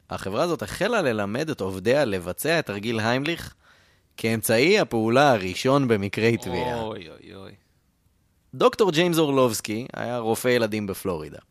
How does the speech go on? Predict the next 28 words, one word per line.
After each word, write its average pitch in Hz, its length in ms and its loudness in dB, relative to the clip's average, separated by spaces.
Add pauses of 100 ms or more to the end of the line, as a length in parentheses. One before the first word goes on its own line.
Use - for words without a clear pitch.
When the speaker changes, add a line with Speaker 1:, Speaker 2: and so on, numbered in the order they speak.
(800)
Speaker 1:
הוא 107 140 0
עקב 175 260 4
אחרי 160 360 2
השימוש 131 460 0
בתרגיל 110 400 0
היימליך 107 340 -2
במקרי 98 360 -4
טביעה. 85 300 -10 (480)
לטענתו, 98 760 -4 (100)
היו 135 240 -6
מעל 139 420 -6
לשלושים 123 520 -6
מקרים 117 420 -6 (480)
בהם 117 180 0
התרגיל 135 420 0
רק 147 260 0
החמיר 165 480 2
את - 80 -2
מצבם 101 460 -4
של 95 160 -4
הטובעים. 87 540 -8 (580)
הוא 101 100 -8
ציין 127 200 -4
מקרים 123 260 -6
של 101 160 -6
מוות 123 440 -2
או 98 380 -6 (640)
סתם 110 480 -6